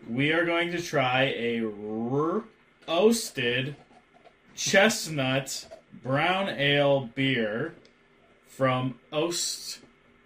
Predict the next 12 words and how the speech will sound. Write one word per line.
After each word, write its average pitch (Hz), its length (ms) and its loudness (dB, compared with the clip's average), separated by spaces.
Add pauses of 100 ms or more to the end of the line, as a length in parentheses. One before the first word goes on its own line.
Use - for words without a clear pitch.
(260)
Brewery. 127 680 0 (1300)
So 135 440 2
it's - 580 -4 (840)
roasted 226 720 6
but 175 160 -2
not 170 320 0
roasted 113 600 -8 (260)
chestnuts. 104 840 -6 (1600)
Made 170 360 2
from 160 340 0
Niagara 180 580 2
chestnuts. 143 840 -4